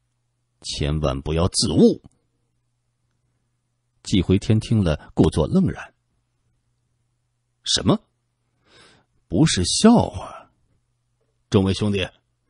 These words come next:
这魔崽子说他刚才说的不是笑话。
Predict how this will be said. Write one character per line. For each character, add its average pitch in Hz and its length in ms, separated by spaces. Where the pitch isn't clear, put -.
这 110 100
魔 95 220
崽 78 160
子 85 100
说 139 160
他 143 100
刚 160 200
才 143 120
说 185 160
的 170 120
不 220 280
是 98 220
笑 - 240
话。 - 240